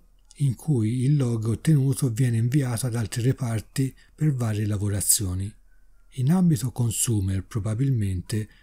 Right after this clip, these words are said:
avremo a che fare con file M P quattro o mov con grossa compressione, e su questi si può lavorare per andare direttamente nel web o in H D T V.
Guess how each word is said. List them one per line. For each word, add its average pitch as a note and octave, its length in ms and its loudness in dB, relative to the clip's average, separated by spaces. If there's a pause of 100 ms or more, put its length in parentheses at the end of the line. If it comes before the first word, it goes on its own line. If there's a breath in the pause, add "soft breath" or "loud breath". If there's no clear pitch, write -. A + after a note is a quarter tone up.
(140 soft breath)
avremo A#2+ 360 -2
a G#2+ 40 -4
che - 160 -2
fare C#3+ 440 0
con C#3+ 220 0
file B2 580 -2
M A#2 140 -2
P A2 280 -4
quattro A#2 540 -4
o C3+ 220 -4
mov A#2 680 -2 (300 soft breath)
con C#3 180 0
grossa C#3+ 380 2
compressione, A2 840 2 (440 soft breath)
e C#3 100 -2
su F3 220 2
questi C#3+ 380 2
si - 120 -4
può B2+ 140 0
lavorare B2 600 0
per - 160 -4
andare A#2+ 360 0
direttamente A#2 680 0
nel C3 200 2
web A#2+ 560 -2 (260 soft breath)
o - 100 -8
in A2 140 0
H A#2 300 -2
D G#2+ 240 -2
T F#2+ 160 -4
V. G#2+ 300 -2